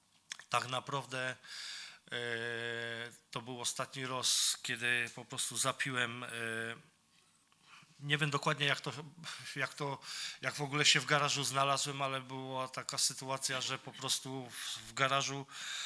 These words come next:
e, chciałem popełnić samobójstwo, ale było też takie coś, że przyszła mi taka myśl, że co będzie, jak dzieci otworzą ten garaż, a ja tu będę wisiał.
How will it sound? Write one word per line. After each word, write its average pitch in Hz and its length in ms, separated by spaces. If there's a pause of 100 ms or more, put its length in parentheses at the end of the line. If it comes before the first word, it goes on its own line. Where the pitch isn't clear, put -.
(300)
e, - 40 (1200)
chciałem - 280
popełnić 160 400
samobójstwo, 143 680 (1000)
ale 127 840 (840)
było 135 320
też - 200
takie 143 260
coś, 147 260
że 131 460
przyszła 147 360
mi 135 100
taka 139 280
myśl, 135 320
że 127 160
co - 240
będzie, 151 340
jak 139 140
dzieci 143 260
otworzą 139 360
ten 135 160
garaż, 139 320
a 135 80
ja 135 100
tu - 120
będę 131 240
wisiał. 117 400